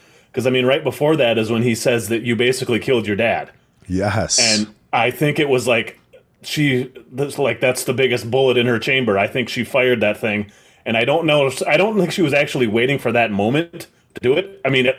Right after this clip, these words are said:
Speaker 1: the opportunity presented itself, so she did it. And obviously she was emotional from everything else, 'cause it's every, it's all the stuff with, like, sh-, the stuff with Matsson. She starts seeing the writing on the wall that he might not be all he is, that,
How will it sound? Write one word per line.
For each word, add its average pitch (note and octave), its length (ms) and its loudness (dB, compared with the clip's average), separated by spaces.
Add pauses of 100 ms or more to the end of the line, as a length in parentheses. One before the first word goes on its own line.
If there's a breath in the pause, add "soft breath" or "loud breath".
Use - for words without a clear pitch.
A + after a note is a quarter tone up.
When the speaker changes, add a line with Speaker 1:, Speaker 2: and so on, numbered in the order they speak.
(100)
Speaker 1:
the C#3+ 120 0
opportunity C#3 400 0
presented C#3+ 320 0
itself, D3+ 340 0
so A#2+ 160 0
she A2 340 -4 (440 loud breath)
did C#3 120 0
it. E3 80 2
And C3 140 0
obviously C3 400 0
she C3 140 -4
was A#2+ 120 0
emotional B2+ 360 0
from A#2+ 100 -2
everything A#2 260 0
else, B2 160 0
'cause A#2+ 320 -4 (560 loud breath)
it's - 160 0
every, E3 220 2
it's - 140 -4
all D3+ 400 2
the C#3 80 0
stuff D3 340 0
with, A#2+ 320 0 (140)
like, A#2 180 0
sh-, - 140 -14 (240)
the A#2 100 -4
stuff C#3+ 240 0
with C3 120 0
Matsson. C3 420 2
She A#2+ 180 -2
starts - 320 -2
seeing C#3+ 160 -2
the A#2+ 60 0
writing B2 260 2
on A#2 60 -2
the A2 60 0
wall A#2 240 2
that G#2+ 100 -2
he B2 100 0
might B2 220 0
not B2+ 180 0
be A#2 100 2
all A2+ 200 2
he A#2 160 2
is, A#2 220 -2 (520 soft breath)
that, A#2 320 -4